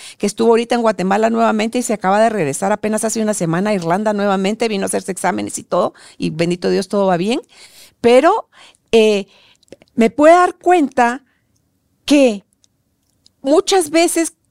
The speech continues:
cuando queremos aceptar, Marisa, lo queremos hacer superficial.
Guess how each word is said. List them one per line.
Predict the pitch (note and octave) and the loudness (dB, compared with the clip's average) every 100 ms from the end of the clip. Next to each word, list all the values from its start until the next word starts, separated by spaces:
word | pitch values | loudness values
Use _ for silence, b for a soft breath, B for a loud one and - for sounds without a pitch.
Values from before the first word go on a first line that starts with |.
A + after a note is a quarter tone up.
| _ _ | _ _
cuando | C4+ B3+ A#3+ A#3+ | 2 4 2 2
queremos | C4 A#3 C#4 G#4+ G#4+ | 2 2 2 0 -2
aceptar, | D#4 - A#3 - B3+ C4+ | -2 -2 -6 0 -2 0
Marisa, | B3+ C4+ E4 | -2 2 2
lo | C#4+ | 2
queremos | C4+ C#4 | 0 0
hacer | D4+ C4+ D4 | 0 0 0
superficial. | E4 C4+ C4+ G#3+ - F3+ - G3 C4 B3+ C#3 | -2 0 0 0 -4 -6 -2 0 0 -2 -8